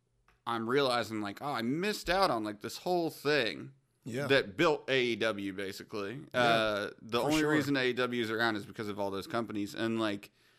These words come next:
Speaker 1: uh, I, I had a touch of it. So I have, like, uh, I got really into, one, one of my friends, Tanner, invited me over to watch a Wrestle Kingdom one year.
Speaker 2: Mm.
Speaker 1: And it was, uh,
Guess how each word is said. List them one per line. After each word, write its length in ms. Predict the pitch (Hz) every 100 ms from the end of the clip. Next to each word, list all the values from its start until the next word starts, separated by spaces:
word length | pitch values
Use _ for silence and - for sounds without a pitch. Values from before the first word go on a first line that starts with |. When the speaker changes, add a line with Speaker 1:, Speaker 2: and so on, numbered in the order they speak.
| _ _ -
Speaker 1:
uh, 520 | 113 107 98 92 82 - _ _ _ _ _ _ _ _ _ -
I, 280 | 160 185 156
I 140 | 175 190
had 180 | 180 165
a 40 |
touch 340 | - 147 143 123
of 100 | 101
it. 160 | -
So 160 | - 123
I 140 | 123
have, 360 | 147 143 135 120
like, 420 | 127 113 104 - -
uh, 520 | 110 107 104 98 123 135 _ _ _ _ _ _ _ -
I 180 | 135
got 340 | 151 160 147 113
really 440 | 135 139 139 127
into, 800 | 131 127 - 131 120 117 113 107
one, 180 | 92 123 -
one 180 | 127
of 60 | 139
my 80 | 127
friends, 300 | - 127 117
Tanner, 340 | 127 120 117
invited 300 | 113 104 117
me 180 | 113 110
over 300 | 104 107 110
to 160 | 107 110
watch 320 | 110 110 -
a 80 | 104
Wrestle 340 | 98 101 127
Kingdom 420 | 110 104 107 101
one 200 | 104 101
year. 340 | 107 104 104 107
Speaker 2:
Mm. 480 | 135 143 135 120 110
Speaker 1:
And 240 | - 117 110
it 100 | 92
was, 260 | 110 101 107
uh, 420 | 101 98 95